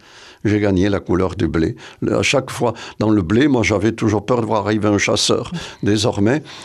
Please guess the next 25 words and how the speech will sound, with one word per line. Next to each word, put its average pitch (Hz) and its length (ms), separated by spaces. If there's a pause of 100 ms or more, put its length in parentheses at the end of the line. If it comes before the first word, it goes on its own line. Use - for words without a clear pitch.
(140)
voyant 110 400
le, 98 280
le, 92 120 (240)
la - 80
couleur 104 300
dorée 113 460
du 98 140
blé, 90 280
je 98 100
penserai 98 640 (220)
à 101 80
toi 135 260
parce - 220
que - 100
tu 98 160
as 110 60
un, 104 280
un, 95 340 (360)
un 95 240
foulard 110 460
de, 90 120
de 87 140
cette 87 240
couleur, - 560
hein. 107 60